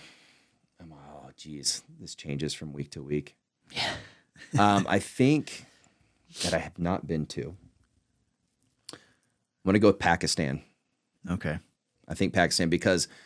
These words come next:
Speaker 1: when I, when I think about all the places I've been, and I think I've been to around twenty something different countries hunting,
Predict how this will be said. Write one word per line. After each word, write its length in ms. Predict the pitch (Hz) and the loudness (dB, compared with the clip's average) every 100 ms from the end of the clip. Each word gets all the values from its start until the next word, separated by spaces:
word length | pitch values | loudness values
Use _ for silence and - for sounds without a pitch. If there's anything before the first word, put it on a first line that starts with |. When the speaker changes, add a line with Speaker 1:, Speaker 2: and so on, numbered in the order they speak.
| _ _ - | _ _ 0
Speaker 1:
when 140 | 104 | 4
I, 120 | 101 - | 4 4
when 120 | 101 | 2
I 60 | 92 | 2
think 200 | 117 117 | 4 6
about 160 | 110 | 6
all 80 | 98 | 6
the 80 | 92 | 4
places 320 | - 90 87 | 4 2 2
I've 160 | 85 73 | 0 2
been, 140 | 85 | 0
and 80 | 80 | 0
I 40 | 76 | -2
think 200 | 98 85 | -2 -2
I've 80 | 76 | -2
been 140 | 82 | 0
to 60 | 80 | 0
around 280 | 80 76 | 0 -2
twenty 360 | - - 85 80 | -6 -6 -2 -2
something 580 | - 76 80 78 73 71 _ _ _ _ _ _ _ _ - | -2 -2 -4 -4 -4 -8 _ _ _ _ _ _ _ _ -4
different 240 | 82 76 | -4 -2
countries 360 | - 78 80 73 | -4 -2 -2 -2
hunting, 420 | 85 78 80 80 | -4 -2 -2 -2